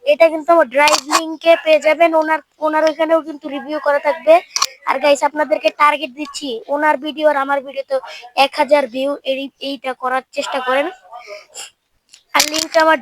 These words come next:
ড্রাইভ লিংক ডেসক্রিপশন বক্সে গেলেই পেয়ে যাবেন। বাস মোড লিংকটা, আমার ভিডিও লিংক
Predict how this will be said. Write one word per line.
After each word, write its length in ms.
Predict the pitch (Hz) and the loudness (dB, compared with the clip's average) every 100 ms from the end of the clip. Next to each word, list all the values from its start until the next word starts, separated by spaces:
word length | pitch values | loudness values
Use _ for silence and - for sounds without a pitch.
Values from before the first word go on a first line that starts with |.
| 247 | 2
ড্রাইভ 220 | 294 302 | 2 2
লিংক 220 | 302 330 311 | 0 -2 -2
ডেসক্রিপশন 560 | 294 - - 330 - 302 | -4 -8 -8 -8 -8 -6
বক্সে 280 | 294 - 294 | -6 -6 -6
গেলেই 300 | 254 302 320 - | -6 -4 -6 0
পেয়ে 200 | 302 294 | 2 2
যাবেন। 260 | 302 330 370 - _ - - - | 2 2 0 -4 _ -20 -20 -6
বাস 200 | 269 285 - | 0 0 0
মোড 180 | 320 302 | -2 0
লিংকটা, 400 | 302 311 302 311 302 | -2 -4 -2 2 2
আমার 180 | 285 285 | 2 -2
ভিডিও 300 | 294 302 311 | -6 -4 -2
লিংক 260 | 302 302 | -2 -8